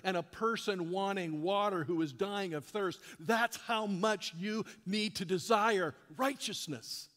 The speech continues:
So I ask you, are you hungering and thirsting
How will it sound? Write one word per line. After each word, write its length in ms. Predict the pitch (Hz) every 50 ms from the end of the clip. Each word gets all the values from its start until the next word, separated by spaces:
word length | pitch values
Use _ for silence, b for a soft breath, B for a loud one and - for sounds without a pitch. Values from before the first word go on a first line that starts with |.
| _ _ _ _ _ _ _
So 180 | - - 139 135
I 80 | 139
ask 340 | 139 175 208 208 - - -
you, 160 | 101 90 95 _ _ _ _ _ _ _ _ _ _ _ _ _ _ _ _ _ _ _ _ _ _ _ _ _ _ _ _ _ _ _ _ _ _ _ _ _
are 60 | 131
you 120 | 139 131 117
hungering 360 | 135 156 143 135 143 135 127
and 120 | 120 110
thirsting 460 | - 139 123 117 - - 131 107 107